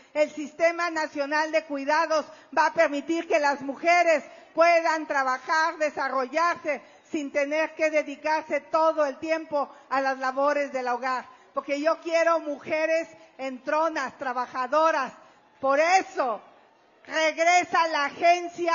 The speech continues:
del emprendedor. Créditos para las mujeres, créditos para los empresarios, créditos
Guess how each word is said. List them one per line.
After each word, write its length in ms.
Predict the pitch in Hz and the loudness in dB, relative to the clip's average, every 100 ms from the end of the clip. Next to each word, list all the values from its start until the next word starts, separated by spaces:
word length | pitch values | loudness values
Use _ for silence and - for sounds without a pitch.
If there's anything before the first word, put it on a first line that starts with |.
| 320 - - 240 | -2 -6 -20 -2
del 360 | 311 330 330 | 2 2 2
emprendedor. 1400 | 330 320 - 330 330 330 330 320 302 320 330 302 254 - _ _ _ _ | 0 -2 -2 -2 -2 -2 -2 0 0 2 2 0 -4 -10 _ _ _ _
Créditos 760 | 339 349 370 370 370 - 359 339 | -2 0 2 2 -2 0 0 2
para 220 | 349 311 302 | 2 2 4
las 260 | 302 285 | 4 2
mujeres, 760 | 285 277 - 339 349 330 302 269 - - - - | -4 -8 -6 0 2 2 0 -4 -12 -20 -20 0
créditos 760 | 349 359 370 381 381 370 349 - | 4 6 6 4 0 4 4 4
para 300 | 339 320 311 | 4 4 6
los 240 | 311 302 | 4 2
empresarios, 1000 | 320 294 320 294 370 339 359 339 311 285 - - - - | -2 -2 -4 -2 2 4 4 4 2 0 -6 -20 -8 0
créditos 800 | 359 370 381 381 370 381 359 | 4 6 4 2 0 4 4